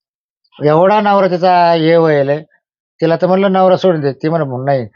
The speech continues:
नाही काम मिळालं चालेल, पण," म्हणे, "माझा नवरा मला सांभाळायचा आहे बा," असं.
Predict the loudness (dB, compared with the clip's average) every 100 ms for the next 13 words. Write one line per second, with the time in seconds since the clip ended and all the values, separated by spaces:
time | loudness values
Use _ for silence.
0 | -16 -4 -2 0 0 0 2 0 0 0
1 | -2 -2 -6 -4 -4 -4 -4 -4 -4 -10
2 | _ _ _ _ _ _ -8 -2 -2 -2
3 | 0 2 0 0 -2 -4 -10 -14